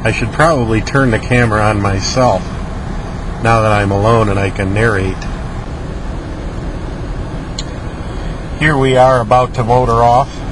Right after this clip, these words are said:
back towards the condo of solitude, where we can edit this information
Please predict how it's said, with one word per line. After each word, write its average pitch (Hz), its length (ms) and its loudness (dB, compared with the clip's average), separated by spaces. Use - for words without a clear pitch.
back 127 280 2
towards 131 340 0
the 120 80 -2
condo 113 540 0
of 107 80 -4
solitude, 120 760 2
where 123 180 2
we 131 140 2
can 123 180 0
edit 170 380 2
this 143 220 -2
information 139 800 0